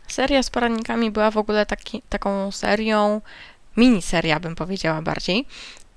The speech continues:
w której przedstawiłam wam naprawdę bardzo dużo konkretnych porad z tych poradników. Oczywiście jeszcze raz przypominam, że to nie było wszystko, a warto sobie samemu przeczytać, bo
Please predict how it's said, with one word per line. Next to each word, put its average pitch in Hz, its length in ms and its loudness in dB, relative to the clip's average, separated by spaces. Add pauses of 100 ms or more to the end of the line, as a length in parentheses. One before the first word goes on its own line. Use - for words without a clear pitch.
(720)
w - 140 -18
której 220 680 2
przedstawiłam 220 880 0
wam 208 460 2 (500)
naprawdę 196 440 0
bardzo 202 400 0
dużo 196 360 -4
konkretnych 190 520 -2
porad 170 320 -2
z - 60 -10
tych - 140 -14
poradników. 175 760 -4 (1300)
Oczywiście 190 600 -2
jeszcze 214 360 4
raz 190 160 -2
przypominam, 175 520 -4
że 175 100 -4
to - 180 -6
nie 349 160 -4
było 277 280 2
wszystko, - 640 -2
a 202 300 4
warto 202 680 0
sobie 190 280 -4
samemu 196 420 -2
przeczytać, 196 560 -2
bo 190 400 4